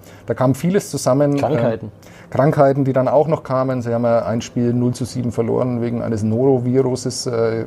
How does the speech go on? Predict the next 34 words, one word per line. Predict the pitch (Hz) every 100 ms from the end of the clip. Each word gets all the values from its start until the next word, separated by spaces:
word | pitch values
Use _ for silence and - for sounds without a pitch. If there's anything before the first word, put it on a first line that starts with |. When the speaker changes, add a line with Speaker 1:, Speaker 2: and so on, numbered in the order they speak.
| 123
Speaker 1:
ich | 113
hatte | 120
letzte | 120 - 117
Woche | 110
Magen-Darm. | 113 107 110 110 104 190 - - - - - - -
Ähm, | 120 120 117
Speaker 2:
Hm. | 185
Speaker 1:
hätte | 202 131 131
mir | 127
nicht | 170
vorstellen | - 139 131 135 127
können, | 117 123 123
in, | 120 123
unter | 127 117
diesen | 113 117 131
Umständen | 123 117 120 113 113
Eishockey | - 127 143
zu | 135
spielen. | - - 131
Speaker 2:
Oder | 127
Speaker 1:
Gut, | 143
Speaker 2:
Crossfit | 131 120 135
zu | -
Speaker 1:
viele | 135 135
Speaker 2:
machen. | 123
Speaker 1:
Leute, | 127 131
die | 135
mich | 127
jetzt, | 123 123 151
äh, | 131 117
haben | 107 120
Eishockey | 104 120 127 127
spielen | - 120
sehen, | 131 120